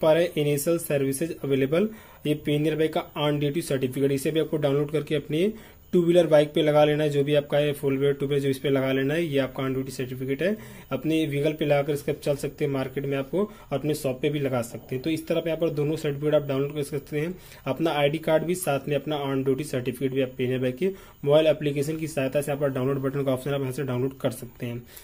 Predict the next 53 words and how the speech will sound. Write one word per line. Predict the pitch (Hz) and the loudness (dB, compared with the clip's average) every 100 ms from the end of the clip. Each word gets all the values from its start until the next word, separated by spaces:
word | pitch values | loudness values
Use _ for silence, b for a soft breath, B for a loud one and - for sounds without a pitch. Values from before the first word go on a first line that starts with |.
| - | -4
तो | 170 | 0
ये | 165 | 6
हो | 175 | 8
गया | 175 175 | 8 4
Pioneer | 170 151 160 | 4 2 2
Bike | 165 156 | 2 0
की | 160 | 0
बात। | 160 160 | 2 2
अभी | 151 | 0
हम | 147 | 0
बात | 139 143 | 2 2
करते | - 143 147 | 2 -4 -2
हैं | 143 | -2
इसके | - | -2
बाद | 143 | -2
दूसरे | 135 131 147 | -2 -4 -4
application | 143 139 139 143 | -4 -6 -6 -6
की। | 143 196 | -4 -6
तो | 196 - - | -6 -14 -2
अभी | 151 | -2
हम | 151 | 0
चलते | 147 139 160 | 0 0 -2
हैं | 151 | 0
back, | 139 143 160 - | 2 2 2 -2
आपको | 143 - | -4 0
यहीं | 143 | 0
से | 143 147 | 0 0
डाउनलोड | 139 139 143 | 2 0 0
करना | 147 147 | -2 0
होता | 139 139 | -2 0
है। | 156 214 B B B B - | 0 -2 B B B B -8
ठीक | 160 | 2
है, | 208 139 - B B - | 2 2 -2 B B -4
अभी | 139 | -2
चलते | 151 151 151 | 2 2 2
हैं | 156 | 0
अपने | 160 165 170 | 0 0 0
दूसरे | 151 139 135 160 | 0 -2 0 0
वाले | 156 | 2
application | 151 151 147 156 | -2 -4 -6 -2
में। | 151 190 240 - - - - - - - - - - - | 0 0 -2 -8 -20 -20 -20 -20 -20 -20 -20 -20 -20 -4
तो | 156 | 2
यहाँ | 151 | 2
पर | 160 | 4
हम | 165 151 | 2 4
बात | 156 151 | 4 4
कर | |
लेते | 160 160 | 0 0
हैं | 160 | -2
फिनो | - 151 151 | -4 -2 0
पेन | 147 131 | 0 0
बैंक | 127 120 | -2 -4
की। | 123 | -6